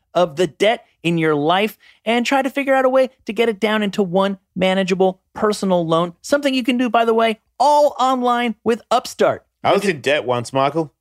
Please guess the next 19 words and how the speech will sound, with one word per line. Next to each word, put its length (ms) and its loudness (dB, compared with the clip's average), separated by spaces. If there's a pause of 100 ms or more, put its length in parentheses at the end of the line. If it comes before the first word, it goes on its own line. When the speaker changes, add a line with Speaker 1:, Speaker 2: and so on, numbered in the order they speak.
Speaker 1:
Did 120 -4
you 80 2
like 220 2
it? 220 -2
Speaker 2:
No. 540 0
Speaker 1:
It's 180 -4
horrible. 800 0
Speaker 2:
It 220 0
is. 400 0 (160)
Speaker 1:
It's 140 -6
the 140 0
kind 380 -2
of 100 0
thing 440 -2 (180)
that 240 -2
grinds 880 0
at 160 2
a 80 2
man 540 -2